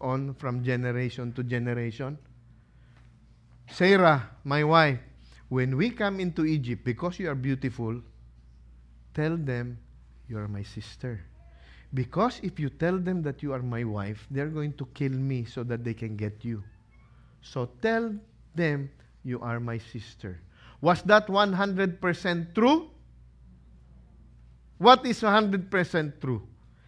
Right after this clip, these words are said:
Sarah was both his sister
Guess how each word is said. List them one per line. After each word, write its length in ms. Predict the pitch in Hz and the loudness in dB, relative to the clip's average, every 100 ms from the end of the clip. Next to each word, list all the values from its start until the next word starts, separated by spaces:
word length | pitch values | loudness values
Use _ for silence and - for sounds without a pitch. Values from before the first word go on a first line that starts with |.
| - - - | -20 -20 -20
Sarah 840 | - 233 294 302 214 156 151 - - - - | -2 6 8 8 8 8 8 4 -16 -18 0
was 400 | 147 165 - - | 6 6 4 -4
both 500 | 139 175 220 220 - - | 4 8 8 6 0 -20
his 240 | - 196 190 | -2 0 0
sister 800 | - 285 277 - - 143 151 262 | -2 -2 0 -2 -2 2 2 -2